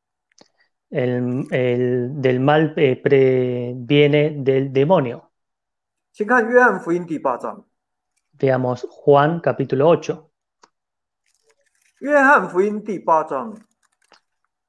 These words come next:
Speaker 1: Libro de Juan capítulo ocho.
Speaker 2: 四十四节。
Speaker 1: Cuarenta y cuatro.
Speaker 2: 四十四节。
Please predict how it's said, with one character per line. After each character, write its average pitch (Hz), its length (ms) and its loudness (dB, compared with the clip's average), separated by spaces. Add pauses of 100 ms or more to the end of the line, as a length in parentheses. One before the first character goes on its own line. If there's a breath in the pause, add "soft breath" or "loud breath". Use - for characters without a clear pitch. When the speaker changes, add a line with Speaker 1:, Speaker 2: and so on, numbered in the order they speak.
(120)
Speaker 1:
Libro 135 240 0
de 127 140 0
Juan 147 420 2
capítulo 139 520 0
ocho. 165 360 -12 (680)
Speaker 2:
四 226 440 0
十 208 200 -6
四 220 260 -6
节。 120 420 -4 (480)
Speaker 1:
Cuarenta 147 400 0
y 151 60 0
cuatro. 151 500 -4 (1500)
Speaker 2:
四 247 460 2
十 233 260 0
四 247 380 -4
节。 123 580 -6